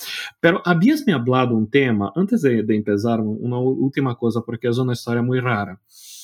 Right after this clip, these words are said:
Eh, vamos ser al cuarto episodio, y el seg-,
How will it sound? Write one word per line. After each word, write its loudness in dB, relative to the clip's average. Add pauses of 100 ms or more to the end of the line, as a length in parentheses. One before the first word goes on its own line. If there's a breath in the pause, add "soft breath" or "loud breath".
(560 loud breath)
Eh, 2
vamos 2
ser 2
al 2
cuarto 2
episodio, 2 (100)
y 4
el 2
seg-, -2